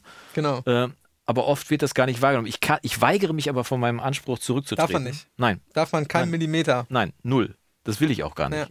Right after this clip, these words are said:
Speaker 2: Und deswegen habe ich den ho-, also deswegen gehe ich da auch oft ran und sage, ja komm, dann lege ich halt noch eine Stunde drauf und editiere nochmal,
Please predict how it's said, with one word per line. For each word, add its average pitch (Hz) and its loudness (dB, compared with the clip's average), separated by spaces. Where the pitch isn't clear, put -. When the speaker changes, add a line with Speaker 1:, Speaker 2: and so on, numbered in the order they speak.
Speaker 2:
Und 104 -6
deswegen 127 2
habe 143 2
ich 135 -10
den 123 0
ho-, 127 -2
also 117 -4
deswegen 135 2
gehe 135 4
ich 156 0
da 117 4
auch 117 0
oft - -2
ran 113 2
und 127 -2
sage, 117 4
ja 110 2
komm, 120 -6
dann 98 -6
lege 110 -4
ich - -6
halt 107 0
noch 107 -4
eine 101 -4
Stunde 110 -4
drauf 107 0
und 110 -10
editiere 104 -4
nochmal, 101 0